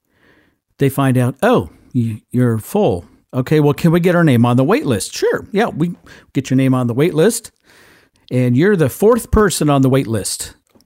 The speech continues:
And if you're later, maybe late January, February, you're the twenty-fourth person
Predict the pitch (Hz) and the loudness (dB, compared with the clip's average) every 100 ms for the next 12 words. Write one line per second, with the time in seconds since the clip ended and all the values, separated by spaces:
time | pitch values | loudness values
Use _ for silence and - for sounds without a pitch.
0 | _ 123 123 131 135 131 139 185 170 180 | _ -2 0 0 0 0 2 2 2 0
1 | - _ _ _ _ _ - - 117 113 | -4 _ _ _ _ _ -20 -8 -4 0
2 | 113 123 123 127 131 131 113 - 208 147 | 0 0 0 2 2 2 0 0 0 2
3 | 123 139 - - _ 123 147 143 170 - | 2 0 -4 -16 _ 0 0 2 -2 0
4 | 208 269 247 - 170 120 - - 151 127 | 0 2 2 2 2 0 -4 -2 0 2
5 | - 113 | 2 0